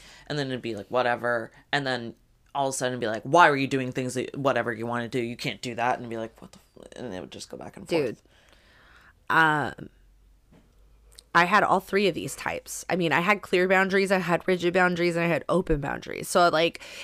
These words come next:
Speaker 2: it just depended on what our parent believed, I think,
Speaker 1: Yeah.
Speaker 2: and what they decided,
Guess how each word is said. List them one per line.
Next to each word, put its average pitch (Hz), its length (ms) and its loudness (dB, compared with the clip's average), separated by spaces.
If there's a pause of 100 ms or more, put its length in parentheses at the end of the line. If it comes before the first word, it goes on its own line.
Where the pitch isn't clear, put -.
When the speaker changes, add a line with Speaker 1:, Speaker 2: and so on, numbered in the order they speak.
Speaker 2:
it 185 100 4
just 196 200 -4
depended 165 1080 -2
on 160 540 0
what 160 220 2
our 147 120 2
parent 175 560 -4 (120)
believed, 226 580 -2 (140)
I 240 100 0
think, 349 480 -4
Speaker 1:
Yeah. - 180 -16 (320)
Speaker 2:
and 185 200 2
what 175 160 4
they 156 140 4
decided, 147 680 2